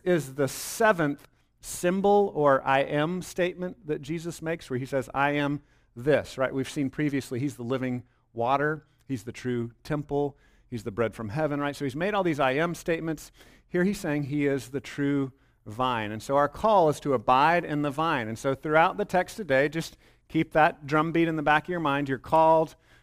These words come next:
to abide in the vine. You're called to cling to Jesus. So every question that we ask this morning can, in a broader sense, be answered with that command. That's the central command of the passage.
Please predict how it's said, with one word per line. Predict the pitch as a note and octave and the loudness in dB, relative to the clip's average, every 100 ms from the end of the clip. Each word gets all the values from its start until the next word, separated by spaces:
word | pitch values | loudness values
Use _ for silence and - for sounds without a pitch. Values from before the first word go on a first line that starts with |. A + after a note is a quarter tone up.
| _ | _
to | E3+ E3+ | 0 4
abide | D3+ C#3 C3 D3 | 6 6 8 6
in | D#3+ E3 | 4 0
the | D#3 | 2
vine. | G3+ F#3+ B2+ | 4 4 2
You're | C3+ | 0
called | C3 - F3+ E3+ E3 E3 | -2 -2 2 4 4 0
to | F3+ | -8
cling | - E3+ D#3+ D#3+ D#3+ - _ _ | -4 -2 0 0 -4 -8 _ _
to | E3 | -6
Jesus. | C#3+ G3 F3 A2 F#2+ | -2 -2 -2 -4 -6
So | C3 C3 | -2 2
every | C#3+ F3+ F#3+ F3+ _ _ | 2 4 2 2 _ _
question | - F#3 F3 G3+ | 2 2 2 -2
that | G3 D#3 | -4 -2
we | G3 G3+ | 0 0
ask | D#3 C#3+ D3 E3+ - - - | 2 4 4 2 -8 -18 -6
this | D#3 E3 | -4 -4
morning | F3 F3+ D3 A2 D#3 - _ _ _ _ - | 0 2 2 0 -4 -6 _ _ _ _ -4
can, | F3+ E3 | 0 2
in | D#3+ | 0
a | D3+ | 0
broader | D3+ C4 B3 F#3+ | 4 6 6 4
sense, | - D#3+ - | 2 -4 -2
be | E3 D#3+ D#3+ | 2 2 2
answered | F3+ E3 - A#2+ A2+ | -2 -2 -2 -4 -4
with | C3 C3+ | -4 0
that | C#3 C#3 | 0 0
command. | C#3+ B2+ A#2+ F#2+ F#2+ | -2 -2 -2 -4 -2
That's | C#3+ - | -4 -2
the | |
central | E3 F3 - D3 | -4 -2 -2 -4
command | C#3+ B2 B2 A#2+ | -2 -2 -2 -2
of | |
the | G#2+ | -2
passage. | A#2 G2 - F#2+ - | -2 -2 -4 -16 -20